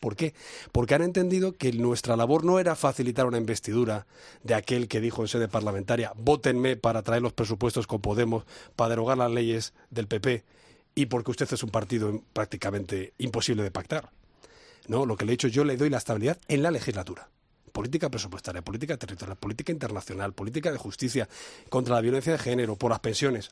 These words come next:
Ahora, no me pida usted que yo le apoye si quiere hacer un gobierno, en sus palabras, de izquierdas progresista. Ahora pasa un poco lo mismo. Como yo veo que Pedro Sánchez va a estar instalado en el no es no, que hemos visto estos meses, y por cierto,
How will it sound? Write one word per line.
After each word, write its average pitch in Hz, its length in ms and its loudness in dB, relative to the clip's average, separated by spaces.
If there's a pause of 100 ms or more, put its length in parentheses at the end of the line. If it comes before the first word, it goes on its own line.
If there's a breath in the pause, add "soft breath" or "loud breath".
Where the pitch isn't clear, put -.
Ahora, 120 300 0 (520 soft breath)
no 90 80 -6
me 92 120 -4
pida 95 220 -4
usted 113 280 -2 (400)
que 87 160 -10
yo 95 160 -4
le 101 80 -4
apoye 110 380 -2
si 104 140 -6
quiere 104 180 -4
hacer 101 160 -8
un 104 80 -6
gobierno, 113 500 -2
en 104 80 -10
sus 120 160 -4
palabras, 113 480 0 (100)
de 113 140 -4
izquierdas 131 680 2 (280 soft breath)
progresista. 101 640 -2 (520 loud breath)
Ahora 165 220 4
pasa 180 200 0
un 160 40 -2
poco 147 180 2
lo 113 80 2
mismo. 101 360 -2 (240)
Como 123 260 4
yo 151 140 6
veo 170 180 4
que 156 120 2
Pedro 151 200 4
Sánchez 131 360 0
va 131 60 6
a - 20 -4
estar 135 200 0
instalado 131 460 2
en 107 80 0
el 104 120 0
no 123 140 4
es 127 140 0
no, 151 160 2 (360)
que 117 100 0
hemos 117 180 2
visto 120 180 0
estos 110 220 0
meses, 135 320 -2
y 107 80 -8
por 95 180 -8
cierto, 127 380 -4